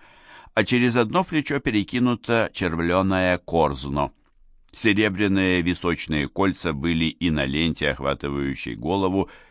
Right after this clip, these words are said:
и вплетены в волосы. На груди висели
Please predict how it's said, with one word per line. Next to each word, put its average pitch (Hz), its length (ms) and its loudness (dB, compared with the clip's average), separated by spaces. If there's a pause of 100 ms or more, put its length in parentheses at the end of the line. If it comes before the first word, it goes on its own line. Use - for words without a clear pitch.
(180)
и 95 100 4
вплетены 87 600 2
в 65 60 -6
волосы. 73 600 0 (440)
На 104 120 6
груди 110 360 0
висели 143 580 2